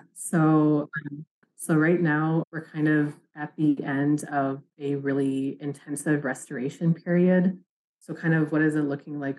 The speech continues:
for the future? It's going to be, uh, we're gonna do some kind of monitoring and kind of analysis of, you know, what's already been done. And we're going to start thinking long-term about a kind of natural resource maintenance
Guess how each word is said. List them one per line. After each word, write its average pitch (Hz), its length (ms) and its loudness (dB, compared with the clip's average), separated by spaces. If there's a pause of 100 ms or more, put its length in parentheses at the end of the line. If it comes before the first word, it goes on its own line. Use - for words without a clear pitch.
(120)
for 170 120 -20
the - 100 -16 (140)
future? 175 600 2
It's - 200 -4
going 143 220 -2
to 147 80 4
be, 139 600 2 (600)
uh, 147 160 0
we're 147 80 2
gonna 165 220 4
do 170 160 4
some 156 420 -2
kind 151 240 -8
of 147 140 -6
monitoring 151 880 -2
and 139 260 2
kind 147 140 -4
of 139 100 0
analysis 135 760 0
of, 139 160 -4 (120)
you 143 60 -4
know, 135 160 2
what's 135 260 0
already 143 340 0
been 139 200 -4
done. 160 400 0
And 151 220 -8
we're 139 100 -10
going 139 300 -8 (140)
to 139 400 2 (140)
start 151 320 -4
thinking 147 400 2
long-term 139 760 0
about 131 480 -6
a 135 440 -8 (400)
kind 147 160 -8
of 147 80 -8
natural 143 400 -2
resource 139 880 -2
maintenance 147 580 -4